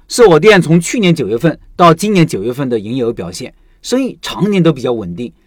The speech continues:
十一月、十二月比较冷的两个月，营业额也不差，跟平时差不多的。到了一月份有比较明显的低谷，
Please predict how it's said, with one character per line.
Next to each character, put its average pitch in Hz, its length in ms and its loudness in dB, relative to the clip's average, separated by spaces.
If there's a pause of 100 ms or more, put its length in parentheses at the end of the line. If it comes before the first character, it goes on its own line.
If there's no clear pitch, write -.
十 202 260 -4
一 220 80 -2
月、 240 160 2
十 170 160 -6
二 208 220 0
月 185 200 4 (140)
比 135 120 -10
较 175 120 4
冷 165 220 0
的 110 80 -4
两 113 200 -6
个 113 100 -6
月， 135 240 -4
营 120 180 -4
业 180 100 4
额 160 80 4
也 123 160 -4
不 92 100 -10
差， 175 200 -2 (300)
跟 220 120 0
平 202 160 2
时 220 80 -8
差 240 160 -2
不 190 80 -2
多 214 160 6
的。 175 140 0 (320)
到 262 100 4
了 240 100 6
一 240 100 0
月 269 140 4
份 233 200 2 (140)
有 160 140 2
比 151 140 -4
较 180 120 4
明 143 220 -2
显 160 160 -2
的 104 60 -14
低 190 240 -4
谷， 131 180 -10